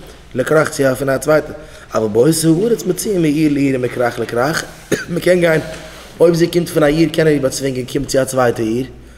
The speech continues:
לאss מיר זאגן, ירושלים איז א יהודה, איך ווייס, ווער אויף עס נאך איז א יהודה. נו? עפעס נעם ירושלים, מיר קענען גיין פון א שטאט צו א שטאט, אדער פון א כרך צו א כרך.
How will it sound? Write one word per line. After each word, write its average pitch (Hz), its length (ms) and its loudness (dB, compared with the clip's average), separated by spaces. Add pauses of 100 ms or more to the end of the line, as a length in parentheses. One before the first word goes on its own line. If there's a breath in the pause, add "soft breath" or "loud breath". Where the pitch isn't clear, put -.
(160 loud breath)
לאss 110 60 -6
מיר 127 80 -4
זאגן, 127 220 -2
ירושלים 123 580 0
איז 120 120 -2
א 123 40 -4
יהודה, 127 420 -2
איך 113 100 -4
ווייס, 117 180 -2
ווער 123 140 0
אויף 123 100 0
עס 123 100 -8
נאך 123 140 -4
איז 120 120 -4
א - 20 -2
יהודה. 113 260 0 (2500 soft breath)
נו? 147 220 0 (680)
עפעס - 200 -12
נעם 135 180 2
ירושלים, 123 480 0
מיר 127 80 -6
קענען 220 140 0
גיין 185 120 2
פון 143 100 2
א 139 60 2
שטאט 147 200 -2
צו 143 140 2
א 135 40 0
שטאט, 147 260 -2
אדער 135 120 -2
פון 135 80 0
א 135 40 0
כרך 139 240 -2
צו 131 120 -2
א - 20 -2
כרך. 120 220 -2